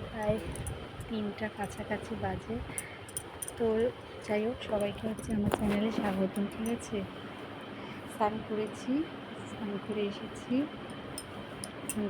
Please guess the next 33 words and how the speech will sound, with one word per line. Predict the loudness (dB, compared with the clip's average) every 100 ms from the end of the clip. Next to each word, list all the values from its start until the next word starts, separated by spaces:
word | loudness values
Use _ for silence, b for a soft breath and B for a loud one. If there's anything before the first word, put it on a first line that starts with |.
| 2
করে | 2 2
এসে | 2 -2 -2 -2 -2 B B B B -6 -4
শাড়ি | 2 4 2
পরেছি, | 4 4 4 2 2
কারণ | 4 2 0
তোমাদের | 0 2 0
সকালে | 0 2 4 6
লাইভে | 4 4 -2 0
বলেছিলাম | 0 0 0 0 2
যে | 2 0
আজকে | -2 0
বাড়িতে | 0 0 -2
একটু | -4 -2 -2 -2
পুজো | -2 0 2 2
হবে, | 2 0 -2
মানে | -2 0
শান্তি | 0 0 0
সেবা | 2 4 4
দেওয়া | 2 2
হবে, | 0 -2
বসে | -2 0 2 4 4
আসবে। | 4 0 -2 -2 B B B B B B B -2
তো | 0 2
সেই | 2 2 2
থেকে | 2 4 4
দেখো, | 2 0 -2
সকাল | -4 -2 0 2
থেকে | 0 0 0
নিয়ে | 2 2 0
এখন | -2 -4
প্রায় | 0 2 2 -2 -6
দুটো | -4 -2 -2
তিনটে | 0 0 0